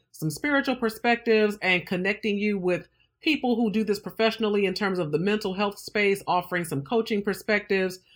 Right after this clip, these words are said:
um, and also some perspectives from people who are out there living whole and complete lives. The goal here is really to create a community. So by listening to this podcast, you're already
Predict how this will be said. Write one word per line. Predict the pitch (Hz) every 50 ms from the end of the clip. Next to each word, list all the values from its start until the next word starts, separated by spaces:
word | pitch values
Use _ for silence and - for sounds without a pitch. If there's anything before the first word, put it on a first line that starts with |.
| _ _ _ _
um, | 202 208 202 202 208 -
and | - 254 277 269 -
also | 247 240 - - 233 214
some | 214 214 208 190
perspectives | 196 202 180 - - 202 185 - 185 180 -
from | 180 175
people | - 208 190 190 180 180
who | 196 185 -
are | 151 170 165 -
out | 170 170 165 170
there | 175 170 160
living | 160 165 160 160 160 156
whole | 160 160 - 185 175 165 165 160 160 156 - -
and | 165 160 156 -
complete | - 160 156 - - 175 160 151 147 143 - _ _ _ _ _ _ _
lives. | 147 151 160 156 147 135 - - - 196 -
The | - 175
goal | 170 202 220 254 302 311 294
here | - - 226 208 196 -
is | - 185 180 165 165
really | 165 185 190 196 196
to | 196 - 156
create | - - 208 185 175 175 170 165 156 - -
a | 156 156
community. | - - 175 165 165 170 170 151 - 139 139 160
So | - - 165 165 160
by | 151 165 170 175
listening | 202 247 247 - 277 226
to | 247
this | 220 196 175 -
podcast, | - 214 196 180 175 175 - 196 170 170 170 165 - 180
you're | 160 - -
already | 170 175 175 180 175 185 180 180 175 180 185 180